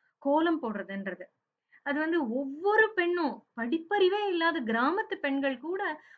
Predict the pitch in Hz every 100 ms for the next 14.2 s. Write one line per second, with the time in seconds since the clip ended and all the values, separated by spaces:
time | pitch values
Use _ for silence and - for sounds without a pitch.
0 | _ 330 359 381 339 262 233 214 190 180
1 | 196 214 320 370 370 - 302 269 370 392
2 | 294 294 277 254 233 214 190 - _ _
3 | _ 247 247 240 240 233 226 247 302 349
4 | 349 254 269 302 294 269 233 269 262 226
5 | 269 302 320 311 _ _ - 254 254 240
6 | 226 214 214 226 220 208 202 196 196 202
7 | - _ _ _ _ - - 285 262 294
8 | 285 294 294 349 359 339 262 240 233 -
9 | - 214 214 220 208 202 208 214 233 254
10 | 254 254 233 220 220 285 269 240 247 220
11 | 220 202 196 202 196 190 208 214 247 320
12 | 330 370 - - - 294 349 370 359 370
13 | 254 294 320 311 370 359 277 262 233 220
14 | 214